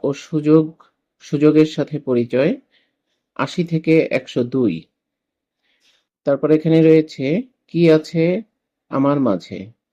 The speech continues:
একশো তিন থেকে একশো বাইশ। স্কিল কোর্স এক, ইকো ট্যুর গাইডিং, একশো তেইশ থেকে একশো পঁয়ত্রিশ। এবং সর্বশেষ রয়েছে স্কিল কোর্স দুই, কেয়ার গিভিং দুই,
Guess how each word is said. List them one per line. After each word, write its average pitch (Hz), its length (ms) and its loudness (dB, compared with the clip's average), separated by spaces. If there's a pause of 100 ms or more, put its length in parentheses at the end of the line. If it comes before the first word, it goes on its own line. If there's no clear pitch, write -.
(640)
একশো 143 260 -4
তিন 160 260 2
থেকে 165 220 -4
একশো 160 220 -2
বাইশ। 135 420 -2 (1600)
স্কিল 190 300 0
কোর্স 175 300 0 (180)
এক, 127 300 2 (640)
ইকো 165 280 2
ট্যুর 165 260 2 (420)
গাইডিং, 131 400 -2 (680)
একশো 143 300 -4
তেইশ 160 380 2
থেকে 170 260 -4
একশো 160 260 -2
পঁয়ত্রিশ। 135 540 -4 (960)
এবং 143 180 0
সর্বশেষ 165 800 -2
রয়েছে 175 260 2 (200)
স্কিল 180 320 -4
কোর্স 175 280 0
দুই, 135 300 0 (480)
কেয়ার 151 240 2
গিভিং 160 420 2
দুই, 143 200 0